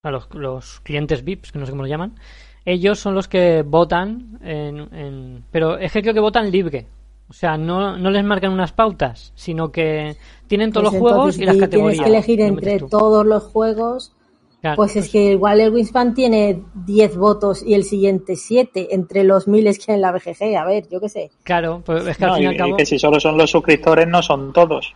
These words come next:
Speaker 3: Si
Speaker 1: No,
Speaker 3: nos
Speaker 1: no son
Speaker 3: dejaran
Speaker 1: todos.
Speaker 3: votar a todos, pues el
Speaker 1: Claro.
Speaker 3: resultado seguramente cambiaría, o no, o ganaría todavía por más, pero
Speaker 1: <laughs> A lo mejor ganaría por más.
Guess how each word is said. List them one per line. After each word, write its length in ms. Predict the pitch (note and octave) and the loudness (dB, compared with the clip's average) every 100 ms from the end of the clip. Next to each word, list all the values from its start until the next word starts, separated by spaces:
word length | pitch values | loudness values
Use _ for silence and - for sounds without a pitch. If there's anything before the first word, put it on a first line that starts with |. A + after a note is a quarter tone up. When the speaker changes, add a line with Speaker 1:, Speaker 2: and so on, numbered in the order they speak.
| _ | _
Speaker 3:
Si 80 | - | -6
Speaker 1:
No, 60 | D3+ | 0
Speaker 3:
nos 100 | C#3+ | 2
Speaker 1:
no 60 | |
son 60 | C3+ | 4
Speaker 3:
dejaran 220 | C#3+ D3+ D3 | 6 6 6
Speaker 1:
todos. 100 | D3+ | 4
Speaker 3:
votar 160 | D#3 D#3 | 6 6
a 100 | D3+ | 6
todos, 300 | D#3+ E3 E3 | 2 0 -2
pues 360 | D#3 C#3+ C3+ C3+ | -2 -2 -6 -10
el 60 | C#3+ _ _ _ - | -16 _ _ _ -2
Speaker 1:
Claro. 160 | D3+ | 2
Speaker 3:
resultado 360 | D#3 D#3 C3 C#3+ | 4 2 2 4
seguramente 440 | D#3 D3+ D#3 D3+ | 6 6 4 2
cambiaría, 540 | E3+ D#3+ D3 E3+ E3 - | 4 4 4 6 4 2
o 140 | D3+ C#3+ | -2 -2
no, 200 | F#3 D3+ | -2 0
o 40 | |
ganaría 360 | C3+ C3 C3+ C#3 | 0 0 -2 0
todavía 300 | C#3+ C3+ C3+ | 0 0 0
por 160 | C3+ D3 | -2 -6
más, 160 | G#3+ _ | -10 _
pero 160 | B2 B2+ _ _ _ _ | -14 -14 _ _ _ _
Speaker 1:
<laughs> 500 | C#3+ B2 - - E3+ | -10 -8 -10 -6 -4
A 60 | F#3 | -2
lo 60 | F3 | -2
mejor 240 | F3+ E3+ | -4 -4
ganaría 320 | D#3 F#3 E3+ | -4 -4 -4
por 160 | C#3+ C#3+ | -6 -8
más. 160 | D3+ | -10